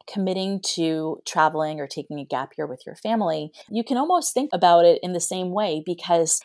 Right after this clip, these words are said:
in order to have a successful experience with your children,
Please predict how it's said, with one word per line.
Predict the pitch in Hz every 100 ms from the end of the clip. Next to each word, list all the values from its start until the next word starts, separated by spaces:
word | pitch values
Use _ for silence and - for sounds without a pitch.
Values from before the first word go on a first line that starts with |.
| -
in | 202 -
order | 254 285 277
to | - 226
have | 196 180
a |
successful | 165 - - 185 - 240 233 240 -
experience | - - 175 180 220 240 -
with | 170
your | 160
children, | - 165 175 240 285